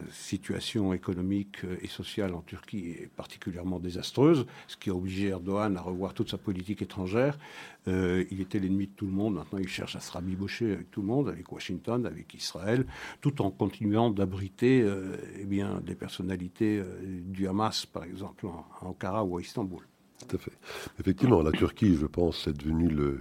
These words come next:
Speaker 2: l'expert du pas de deux,
Speaker 1: Oui.
Speaker 2: euh, parce que vous mentionniez Israël. C'est vrai qu'elle s'est quand même considérablement rapprochée d'Israël. Euh, je pense que le,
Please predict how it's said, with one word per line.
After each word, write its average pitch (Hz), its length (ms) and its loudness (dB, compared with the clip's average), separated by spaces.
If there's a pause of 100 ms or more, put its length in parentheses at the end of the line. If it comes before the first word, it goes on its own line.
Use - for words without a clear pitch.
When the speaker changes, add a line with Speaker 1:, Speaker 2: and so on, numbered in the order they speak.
Speaker 2:
l'expert 87 460 2
du 82 100 0
pas - 160 -2
de 76 80 -4
deux, 120 300 10 (260)
Speaker 1:
Oui. 143 100 10 (280)
Speaker 2:
euh, 82 80 0
parce 73 180 -4
que - 80 -2
vous 78 100 2
mentionniez 80 540 4
Israël. 80 520 6
C'est - 120 -2
vrai 95 160 4
qu'elle 82 220 2
s'est - 180 2
quand 82 140 -2
même 82 100 4
considérablement 87 840 2
rapprochée 85 460 -6
d'Israël. 95 500 4 (800)
Euh, - 40 -8
je - 220 -16
pense - 220 -8
que 92 100 -2
le, 80 320 -2